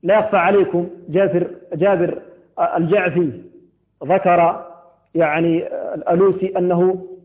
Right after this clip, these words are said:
استخدم كوسيلة لإدخال أحاديث في مصنفات أهل السنة في باب الفضائل. وذكر ابن القيم عن الحافظ المحدث أبو يعلى الخليلي في كتابه الإرشاد قال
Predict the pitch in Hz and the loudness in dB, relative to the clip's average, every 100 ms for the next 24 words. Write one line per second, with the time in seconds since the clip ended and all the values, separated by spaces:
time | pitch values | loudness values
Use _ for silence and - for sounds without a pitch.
0 | - - - 254 170 196 190 185 185 180 | -20 -20 -4 -2 0 0 0 0 2 2
1 | 180 233 226 208 233 254 - - - _ | 0 0 2 2 2 0 -4 -16 -20 _
2 | _ _ _ _ _ _ _ _ _ _ | _ _ _ _ _ _ _ _ _ _
3 | _ - 185 185 208 202 196 165 180 196 | _ -4 -2 0 0 2 0 0 0 2
4 | 202 - - - - - 180 175 175 180 | 0 -2 -8 -20 -20 -6 -2 -2 -2 -2
5 | 175 190 - - 165 156 208 202 165 110 | 0 0 0 -2 -2 -2 0 0 0 -4
6 | - - _ _ _ _ _ _ - 180 | -12 -20 _ _ _ _ _ _ -2 0
7 | 190 165 147 165 147 170 185 139 110 - | 2 2 2 2 0 2 2 2 -4 -12
8 | - _ _ 143 196 208 196 190 - 214 | -20 _ _ -2 0 2 2 2 2 2
9 | 196 165 - 156 180 135 127 - - 160 | 2 0 -2 -2 -2 -4 -10 -10 -16 -6
10 | 180 190 160 170 110 - - _ _ 135 | 2 2 4 0 -2 -14 -20 _ _ -12
11 | 139 196 175 165 - 156 185 165 165 - | -6 -2 0 0 -2 0 2 2 0 0
12 | 175 196 175 127 - - - _ _ _ | 2 2 2 -2 -12 -20 -20 _ _ _
13 | _ _ _ _ 170 185 170 180 175 170 | _ _ _ _ 0 0 -2 0 2 2
14 | 196 151 208 202 - - 190 214 220 | 2 0 2 2 0 0 4 4 2